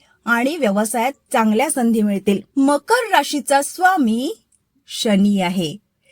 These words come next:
यावर्षी शनिदेव मीन राशीत गोचर करत आहे, तर मकर राशीतील लोकांना शनिदेव चांगले फळ देणार आहे. या राशीतील लोकांना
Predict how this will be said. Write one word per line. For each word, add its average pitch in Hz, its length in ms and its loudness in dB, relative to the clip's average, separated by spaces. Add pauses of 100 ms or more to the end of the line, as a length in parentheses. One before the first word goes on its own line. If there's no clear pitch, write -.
(240)
यावर्षी 226 880 2 (340)
शनिदेव 277 800 0 (320)
मीन 302 540 0
राशीत 262 600 -4
गोचर 208 760 0
करत 180 220 0
आहे, 190 240 -2 (600)
तर 220 120 2
मकर 202 500 2
राशीतील 302 500 -2
लोकांना 285 640 2 (400)
शनिदेव 359 680 -4 (300)
चांगले 269 360 0 (160)
फळ 226 180 2
देणार 190 300 0
आहे. 190 200 -2 (580)
या 277 200 4
राशीतील 370 440 -2
लोकांना 339 540 0